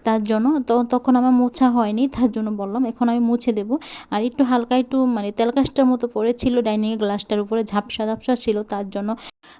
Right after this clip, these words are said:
মাঝখান দিয়ে না বাসায় একদিন লাইনের গ্যাস ছিল না, তার জন্য মানে কারেন্টের চুলাতে রান্না করেছিলাম। ডাইনিং টেবিলের এই জায়গায় চেয়ারগুলো সরিয়ে বড় টি টেবিলটা দিয়ে এই জায়গায় রান্না করেছিলাম।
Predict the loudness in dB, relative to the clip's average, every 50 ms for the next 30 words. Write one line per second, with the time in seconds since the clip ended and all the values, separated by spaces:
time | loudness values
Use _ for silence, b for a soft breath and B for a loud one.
0 | B B 0 2 2 0 -2 0 2 4 4 4 2 2 2 2 4 4 2 2
1 | 0 0 -2 -2 -4 -4 -4 -4 -4 -4 -2 -2 0 0 0 0 0 0 0 -2
2 | -2 -4 -4 -4 -6 -6 -6 -8 -10 -4 -2 -2 0 0 -2 -4 -4 -4 -4 -2
3 | 0 0 0 -2 -2 -2 -4 -4 -4 -4 -6 -8 -10 B B B B B B -4
4 | -4 -4 -4 -4 -4 -2 0 0 0 0 0 0 0 -2 -2 -2 -2 -2 -2 -2
5 | 0 -2 -2 0 0 0 0 -2 -2 -2 0 0 2 0 0 -2 0 0 2 4
6 | 4 4 4 2 2 0 0 -2 -2 -2 -4 -4 -2 -2 -2 0 0 0 -2 -2
7 | -2 -4 -4 -4 -4 -2 0 0 0 2 0 0 -2 0 0 0 0 -2 -2 -2
8 | -2 0 0 0 0 -2 -2 0 0 0 -2 -2 -2 -4 -4 -2 -2 -4 -2 -4
9 | -2 -2 -4 -4 -4 -4 -2 -2 -2 -2 -4 -4 -6 -6 -6 -6 -6 -6 -6 -6
10 | -6 -4 -4 -4 -4 -4 -6 -6 -6 -4 -2 -2 -4